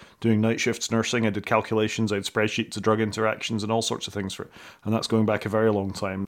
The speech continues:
sort of mid-nineties, I guess, is when I had that.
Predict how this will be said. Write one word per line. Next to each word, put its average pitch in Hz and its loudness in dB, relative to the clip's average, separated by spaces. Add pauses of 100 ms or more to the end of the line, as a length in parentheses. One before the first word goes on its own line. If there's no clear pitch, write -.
(100)
sort - -2
of 120 6
mid-nineties, 113 4
I 98 -2
guess, 92 -6
is 92 -10
when 95 -8
I 92 -8
had 90 -10
that. 90 -8